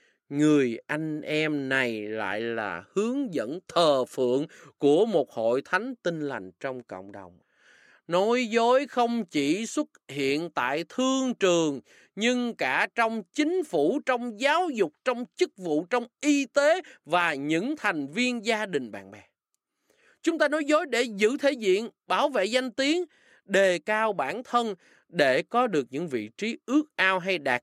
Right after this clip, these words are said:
kết quả mong muốn. Nói dối rất hấp dẫn. Nó có thể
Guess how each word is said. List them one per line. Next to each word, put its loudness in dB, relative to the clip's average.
kết 2
quả -4
mong -2
muốn. 2
Nói -6
dối -6
rất -2
hấp -6
dẫn. -8
Nó 4
có 2
thể 0